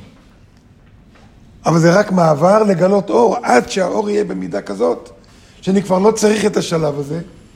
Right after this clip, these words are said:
ואני יכול לעבור למעלת,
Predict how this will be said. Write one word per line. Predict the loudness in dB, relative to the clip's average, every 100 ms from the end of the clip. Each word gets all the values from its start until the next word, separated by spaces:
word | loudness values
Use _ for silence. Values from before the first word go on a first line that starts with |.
| -20 -20 -20 -20 -20 -20 -20 -20 -20 -20 -20 -20 -8
ואני | -4 0
יכול | 0 2 2 2 -2 -8 -20 -20 -20 -20 -20 -8
לעבור | -4 0 2 2
למעלת, | 0 0 2 2 -2 -6